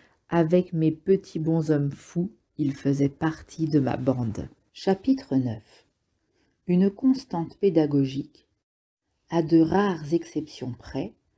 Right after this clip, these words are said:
le vengeur solitaire ou le chahuteur sournois, c'est une question de point de vue, ne se dénonce jamais. Si un autre que lui a fait le coup,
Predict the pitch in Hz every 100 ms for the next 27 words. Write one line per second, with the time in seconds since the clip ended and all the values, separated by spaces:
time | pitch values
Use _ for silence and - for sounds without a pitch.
0 | _ _ - 165 156 214 233 254 247 -
1 | - 160 151 - 131 156 196 _ _ _
2 | _ - 190 156 143 - 139 135 - 107
3 | - - 160 175 190 202 220 _ _ _
4 | - 135 135 135 120 - 127 139 135 135
5 | 131 120 147 196 _ _ _ _ _ -
6 | 175 - 196 180 196 214 226 - - -
7 | 135 156 139 123 - _ _ _ _ _
8 | _ _ _ - - 220 202 196 262 320
9 | - 160 160 151 147 - 240 240 202 165
10 | 147 - 170